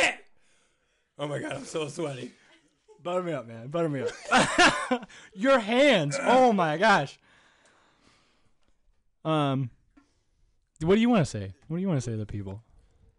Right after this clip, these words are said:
Speaker 1: I wanna say.
Speaker 2: Yeah.
Speaker 1: <clears throat> Hang on.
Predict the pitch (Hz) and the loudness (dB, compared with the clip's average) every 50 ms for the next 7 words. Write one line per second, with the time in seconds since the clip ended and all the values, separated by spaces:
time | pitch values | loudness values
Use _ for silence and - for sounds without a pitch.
0 | _ _ _ _ _ _ _ _ _ - 127 135 147 160 170 160 135 120 - - | _ _ _ _ _ _ _ _ _ -6 -4 -4 -2 -2 -2 -2 -4 -6 -8 -8
1 | 107 98 92 87 - _ _ _ _ _ _ - 123 110 95 - - _ _ _ | -8 -8 -8 -12 -18 _ _ _ _ _ _ -4 -4 -4 -4 -6 -12 _ _ _
2 | _ _ _ _ _ _ _ - - - - - _ _ _ _ _ _ _ _ | _ _ _ _ _ _ _ -10 -10 -10 -10 -12 _ _ _ _ _ _ _ _
3 | _ _ _ _ 120 _ _ _ _ _ _ - 110 107 101 104 110 117 | _ _ _ _ _ _ _ _ _ _ _ -18 -16 -16 -16 -16 -20 -20